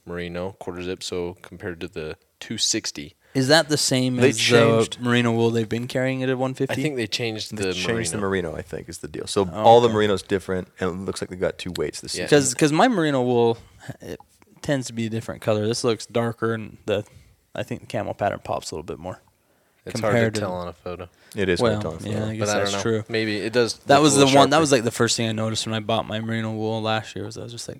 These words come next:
Speaker 3: It's a little
Speaker 2: "Oh."
Speaker 3: lighter than
Speaker 2: A
Speaker 3: everything
Speaker 2: little
Speaker 3: else,
Speaker 2: lighter
Speaker 3: yeah.
Speaker 2: than, like, your, if you were to wear Desert Shadow, you know,
Speaker 1: And
Speaker 2: ridge pant.
Speaker 3: Yeah.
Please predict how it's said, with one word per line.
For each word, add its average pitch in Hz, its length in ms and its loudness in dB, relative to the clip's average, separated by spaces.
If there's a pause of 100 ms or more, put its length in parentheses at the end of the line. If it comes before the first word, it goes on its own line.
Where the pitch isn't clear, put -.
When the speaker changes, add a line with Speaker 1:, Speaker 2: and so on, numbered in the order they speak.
Speaker 3:
It's - 100 -8
a 107 40 -2
little 104 260 4
Speaker 2:
"Oh." - 20 0
Speaker 3:
lighter 98 340 2
than 95 80 -2
Speaker 2:
A 95 60 -4
Speaker 3:
everything 131 100 -2
Speaker 2:
little 151 140 4
Speaker 3:
else, 127 80 2
Speaker 2:
lighter 120 240 4
Speaker 3:
yeah. 120 60 0
Speaker 2:
than, 120 260 -2
like, 113 260 -6
your, 107 220 -4 (120)
if - 160 -8
you 117 60 -2
were 110 80 -2
to 104 100 -6
wear 104 200 -2
Desert 98 300 -6
Shadow, 95 380 -2 (760)
you - 40 -6
know, 113 60 0
Speaker 1:
And 92 120 -4
Speaker 2:
ridge 107 220 -2
pant. 78 280 -8
Speaker 3:
Yeah. - 180 -10